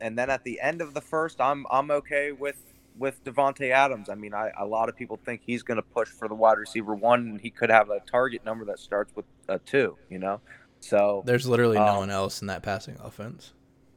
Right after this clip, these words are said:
Speaker 1: Yep. So, I mean, I, I love both of the top, top receivers, and Julio's Julio. So, you know, once we're getting into early, it, it, it's just, w-,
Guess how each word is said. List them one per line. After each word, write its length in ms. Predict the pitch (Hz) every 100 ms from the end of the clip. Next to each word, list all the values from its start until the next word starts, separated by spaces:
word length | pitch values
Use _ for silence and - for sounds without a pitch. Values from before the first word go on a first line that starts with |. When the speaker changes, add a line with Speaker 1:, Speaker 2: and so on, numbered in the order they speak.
| _ _
Speaker 1:
Yep. 280 | 131 151 151 _ -
So, 180 | 139 123
I 100 | 123
mean, 160 | 120
I, 180 | 117 131 - 110
I 240 | - 113 101 _ 107
love 300 | 117 107 -
both 140 | 104 101
of 100 | -
the 120 | 90
top, 260 | - 101 98 101 - -
top 220 | 123 110
receivers, 560 | 104 - 117 110 107 95
and 160 | 110 101
Julio's 520 | 147 143 139 131 120
Julio. 560 | - 143 139 135 135
So, 400 | 131 - 117 113
you 120 | 113 120
know, 340 | 123 123 117 _ - _ -
once 140 | 123
we're 80 | 120
getting 260 | 113 123 120
into 160 | 123
early, 340 | 113 123 120 113 _ _ -
it, 180 | 196
it, 120 | 208 202
it's 180 | 196 -
just, 260 | 202 185 -
w-, 260 | - 135 151